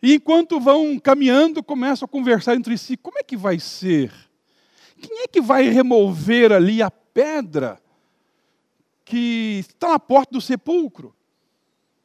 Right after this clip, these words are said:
E Marcos registra: a pedra era muito grande. Quando chegam lá,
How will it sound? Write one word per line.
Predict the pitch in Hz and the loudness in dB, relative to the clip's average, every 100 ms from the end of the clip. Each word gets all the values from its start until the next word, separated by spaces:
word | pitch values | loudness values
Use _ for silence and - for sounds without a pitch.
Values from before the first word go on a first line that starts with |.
| _ _ _ _ _ _ _ - | _ _ _ _ _ _ _ -6
E | 208 | -2
Marcos | 208 254 277 233 | 0 -2 -4 -2
registra: | 220 214 202 - 190 | -2 -2 -4 -6 -8
a | |
pedra | - 175 190 220 | -6 -6 -4 -4
era | 202 185 | -4 -4
muito | 160 196 262 240 | -4 2 0 0
grande. | 196 214 208 151 - _ _ _ _ _ _ _ _ _ _ _ _ _ _ _ _ _ _ _ | 2 4 4 -6 -20 _ _ _ _ _ _ _ _ _ _ _ _ _ _ _ _ _ _ _
Quando | - 214 226 | -4 -4 -4
chegam | - 240 233 220 | 0 2 2 0
lá, | 196 202 | -2 -2